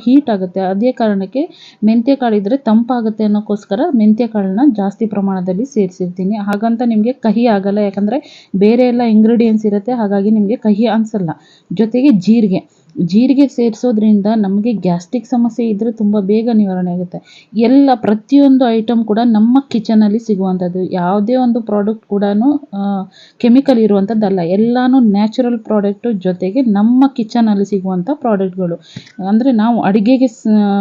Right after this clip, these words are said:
ಉಪಯೋಗಿಸುವಂಥದ್ದು. ಹಿರಿಯರು ಹೇಳಿರೋ ಹಾಗೆ ಯಾವುದು ಕೂಡ ನಾವು ಹೊರಗಡೆ ಹೋಗಿ ತಗೊಳ್ಳೋ ಅವಶ್ಯಕತೆ ಇರಲ್ಲ. ಎಲ್ಲ ನಮ್ಮ ಮನೆಯಲ್ಲಿರುವಂಥ ಪದಾರ್ಥಗಳಿಂದನೇ ನಾವು ನಮ್ಮ ಬೊಜ್ಜನ್ನ ಕರಗಿಸ್ಕೋಬೋದು.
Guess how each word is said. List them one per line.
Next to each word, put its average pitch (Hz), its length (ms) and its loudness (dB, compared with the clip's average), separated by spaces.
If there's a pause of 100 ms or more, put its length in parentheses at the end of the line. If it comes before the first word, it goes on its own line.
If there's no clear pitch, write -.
ಉಪಯೋಗಿಸುವಂಥದ್ದು. 202 960 0
ಹಿರಿಯರು 214 540 2
ಹೇಳಿರೋ 226 360 2
ಹಾಗೆ 208 360 -2
ಯಾವುದು 196 360 0
ಕೂಡ 233 240 -2 (460)
ನಾವು 233 160 2
ಹೊರಗಡೆ 214 400 2
ಹೋಗಿ 233 240 0
ತಗೊಳ್ಳೋ 214 480 2
ಅವಶ್ಯಕತೆ 208 500 -2
ಇರಲ್ಲ. 196 220 0
ಎಲ್ಲ 202 380 0
ನಮ್ಮ 214 280 0
ಮನೆಯಲ್ಲಿರುವಂಥ 208 800 0
ಪದಾರ್ಥಗಳಿಂದನೇ 196 880 -2
ನಾವು 208 340 -2
ನಮ್ಮ 208 280 -2
ಬೊಜ್ಜನ್ನ 180 520 0 (120)
ಕರಗಿಸ್ಕೋಬೋದು. 190 840 -2